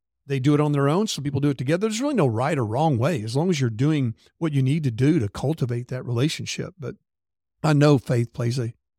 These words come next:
a huge role. And, and like I said, the, the changes in both of you is just, it's just absolutely, it's very inspiring. And, and again, that's legitimate talk here. I don't know if I'm allowed to mention this,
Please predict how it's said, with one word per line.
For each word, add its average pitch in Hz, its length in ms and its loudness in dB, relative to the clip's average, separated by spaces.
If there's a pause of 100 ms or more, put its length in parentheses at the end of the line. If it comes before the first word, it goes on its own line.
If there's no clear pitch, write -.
(220)
a 139 80 0
huge 151 400 2
role. 113 380 2
And, 113 200 -2
and 120 100 -2
like 127 160 -2
I 127 40 -2
said, 123 360 -2
the, 135 200 -6 (380)
the - 80 -20
changes 135 560 2
in 113 120 0
both 127 280 2
of 117 100 -2
you 117 160 -2
is 110 120 -6
just, - 320 -6 (640)
it's - 160 -6
just 160 260 2
absolutely, 135 800 2 (560)
it's 143 280 -6
very 165 300 4
inspiring. 127 640 -2 (180)
And, 131 200 -6
and 127 140 -2
again, 123 240 0
that's 131 260 -2
legitimate 120 540 0
talk 120 300 -4
here. 113 240 -4 (1120)
I 185 60 2
don't 285 120 2
know 302 60 2
if 214 100 0
I'm 180 120 4
allowed 180 240 0
to 156 80 2
mention 151 380 2
this, 131 320 -2